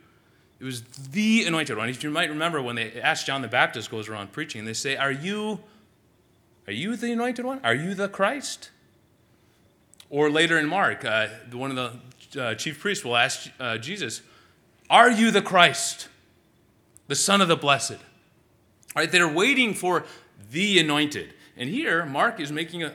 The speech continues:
a bold claim. This is the title. "Let me tell you about Jesus,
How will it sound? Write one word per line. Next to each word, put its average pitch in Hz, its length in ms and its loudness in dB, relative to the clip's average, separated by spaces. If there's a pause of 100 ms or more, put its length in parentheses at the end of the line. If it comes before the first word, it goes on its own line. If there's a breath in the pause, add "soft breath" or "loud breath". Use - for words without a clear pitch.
a 123 140 -6
bold 131 380 -2
claim. 220 400 -6 (120)
This 135 140 -6
is 175 120 -6
the 190 80 -2
title. 220 360 0 (160 loud breath)
"Let 165 140 -2
me 277 140 -2
tell 214 200 -2
you 220 160 -4
about 175 220 0
Jesus, 165 640 -2